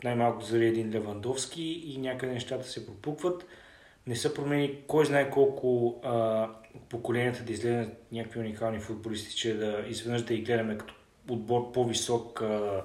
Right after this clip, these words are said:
по-висока класа, че те, нали, автоматично излизат от тези групи, така че, а, аз съм на мнението, че може да са, м-, може и да са трети, но тук наистина е м-, матч между два отбора, които са,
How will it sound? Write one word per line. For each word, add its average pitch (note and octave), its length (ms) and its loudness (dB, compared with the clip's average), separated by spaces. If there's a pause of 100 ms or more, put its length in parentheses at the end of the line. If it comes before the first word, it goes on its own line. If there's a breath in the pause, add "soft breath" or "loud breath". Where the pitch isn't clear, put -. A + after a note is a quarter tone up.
(400 loud breath)
по-висока A#2+ 540 0
класа, A#2+ 300 2
че - 140 -8
те, A#2+ 140 4
нали, A2+ 160 0
автоматично A#2 720 -2
излизат G#2 300 -4
от - 60 -14
тези G#2 220 -4
групи, C3+ 280 -6
така - 260 -6
че, - 260 -2 (540 loud breath)
а, A#2 500 -2 (300)
аз A#2 180 0
съм B2 100 -4
на A#2 80 0
мнението, A2+ 380 -2
че - 160 -6
може A2+ 340 -2
да A2 120 -2
са, A2+ 300 -4 (800)
м-, A2+ 200 -8 (120)
може A#2 500 0
и A2 40 -2
да G#2+ 120 -6
са G#2+ 220 -6 (840)
трети, C#3+ 800 2
но C#3+ 440 2
тук C#3 220 -4
наистина C#3 520 0
е C3 340 6
м-, C3 360 -10 (280)
матч C#3+ 320 0
между C3 260 -2
два C3+ 160 4
отбора, C3+ 320 6
които - 240 -4
са, B2+ 380 0